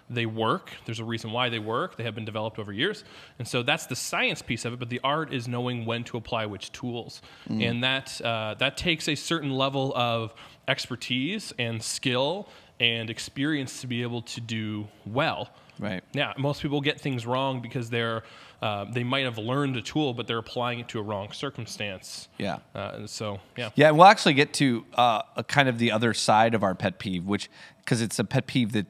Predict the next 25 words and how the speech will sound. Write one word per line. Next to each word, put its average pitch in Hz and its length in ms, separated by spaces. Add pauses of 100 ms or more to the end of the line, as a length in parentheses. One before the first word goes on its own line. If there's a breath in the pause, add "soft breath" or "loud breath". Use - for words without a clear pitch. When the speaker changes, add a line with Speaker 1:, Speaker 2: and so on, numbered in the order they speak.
(120)
Speaker 2:
that 110 160
lands 113 380
on 101 100
sort 110 180
of 87 140
both 104 320
ends 104 260
of 90 140
the 95 80
spectrum. - 580
Speaker 1:
Mm-hmm. 131 300
Speaker 2:
And 156 160
really, 247 380
really, 151 460 (120)
uh, 127 240
the, 120 380 (340 loud breath)
this, 139 380
"What 180 180
this 175 160
passage 151 380
means 147 260
to 139 100
me" 151 340 (840)
statement, 117 600 (540 loud breath)
uh, 131 220